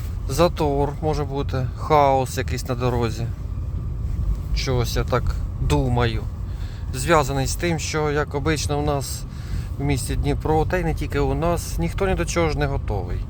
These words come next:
І до такого сніжка, ну, явно там плохо готувалися. Щас все стане. А може, я нагнітаю?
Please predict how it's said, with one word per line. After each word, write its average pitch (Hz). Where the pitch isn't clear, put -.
І 139
до 147
такого 156
сніжка, 147
ну, 147
явно 147
там 110
плохо 127
готувалися. 104
Щас 139
все 123
стане. 175
А 120
може, 131
я 131
нагнітаю? 131